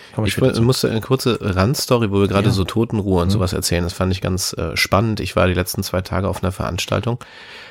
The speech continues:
Speaker 2: ähm, mit einem guten Freund und Kollegen, äh, Ralf. Hallo Ralf Schmidt, Grüße an diese, an dieser Stelle.
Speaker 1: Hallo
Speaker 2: Ich weiß,
Speaker 1: Ralf.
Speaker 2: du hörst uns. <laughs>
Speaker 1: Ich höre viel von dir, Ralf, aber
Speaker 2: Ja.
Speaker 1: ich hab dich noch nie gesehen.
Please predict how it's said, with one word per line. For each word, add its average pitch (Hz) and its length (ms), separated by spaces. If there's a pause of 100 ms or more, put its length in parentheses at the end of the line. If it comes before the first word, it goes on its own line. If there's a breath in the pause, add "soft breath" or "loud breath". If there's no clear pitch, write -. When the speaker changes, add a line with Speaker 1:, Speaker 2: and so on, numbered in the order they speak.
(120)
Speaker 2:
ähm, 98 640
mit 92 580
einem 90 280
guten 101 460
Freund 101 280
und 95 60
Kollegen, 95 400
äh, 92 120
Ralf. 87 720
Hallo 98 200
Ralf 87 240
Schmidt, - 440
Grüße - 320
an - 100
diese, 95 200
an 92 80
dieser 95 180
Stelle. - 200
Speaker 1:
Hallo 107 100
Speaker 2:
Ich 101 60
weiß, 90 200
Speaker 1:
Ralf. 90 100
Speaker 2:
du 98 120
hörst 101 320
uns. 156 360
<laughs> - 640
Speaker 1:
Ich 101 100
höre 160 220
viel 214 220
von 139 180
dir, 101 140
Ralf, 85 220
aber 90 180
Speaker 2:
Ja. 107 80
Speaker 1:
ich 104 60
hab 139 80
dich 120 120
noch 135 100
nie 165 120
gesehen. 110 320